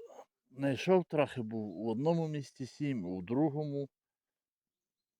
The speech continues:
один. І стільки багато обійшов, вони тільки по-, починають появлятися,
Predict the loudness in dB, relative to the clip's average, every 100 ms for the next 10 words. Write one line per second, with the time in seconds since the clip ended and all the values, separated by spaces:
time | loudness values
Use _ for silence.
0 | _ _ _ _ _ _ _ _ -2 4
1 | 4 4 0 -12 _ _ _ _ _ _
2 | _ _ _ _ 6 8 8 2 -12 -16
3 | _ _ _ -2 0 0 -4 -4 -4 _
4 | -4 0 -2 -2 -4 -2 -4 -4 -4 -2
5 | -2 -2 -4 -8 -8 -6 -4 -4 -6 -8
6 | -4 -2 -2 -2 0 2 2 2 2 -2
7 | -6 -6